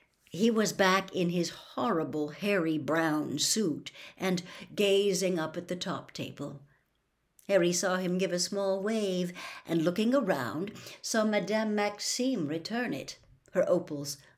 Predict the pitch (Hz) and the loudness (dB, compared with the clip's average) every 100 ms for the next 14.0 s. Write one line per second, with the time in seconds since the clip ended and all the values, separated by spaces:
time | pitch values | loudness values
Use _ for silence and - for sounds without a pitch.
0 | - 175 180 175 147 135 151 151 190 165 | -2 2 2 2 -4 -2 -2 -2 -2 -6
1 | 165 151 - 98 - - _ - _ _ | -6 -6 -6 -6 -10 -16 _ -20 _ _
2 | _ _ _ _ _ _ _ - - - | _ _ _ _ _ _ _ -20 -20 -20
3 | - 220 220 311 359 160 117 156 175 185 | -2 6 8 10 8 4 0 -2 2 2
4 | 196 269 285 226 233 - 262 254 - 254 | 2 2 2 0 -2 0 0 0 -2 0
5 | 233 226 214 175 170 170 185 180 - 185 | 0 -2 0 0 0 -4 -4 -4 -2 -2
6 | 156 156 135 151 147 180 226 170 90 - | 0 -2 -2 -2 0 4 4 2 -4 -6
7 | - - - - - - - - - - | -6 -6 -10 -12 -14 -18 -20 -20 -20 -20
8 | - - - 233 202 175 - 190 160 151 | -20 -10 -4 -2 0 -2 -4 -2 0 0
9 | 147 165 151 - - _ - 180 185 170 | -2 -2 -2 -4 -16 _ -2 2 4 4
10 | 160 151 143 143 147 - _ _ _ _ | 4 2 0 -2 -4 -10 _ _ _ _
11 | _ _ _ - 214 208 214 220 220 240 | _ _ _ 0 2 4 4 6 6 6
12 | 247 233 226 220 220 254 285 220 135 - | 4 2 0 0 2 2 4 2 -2 -8
13 | - - _ - - 175 147 - - - | -16 -20 _ -12 -6 -4 -4 -4 -6 -10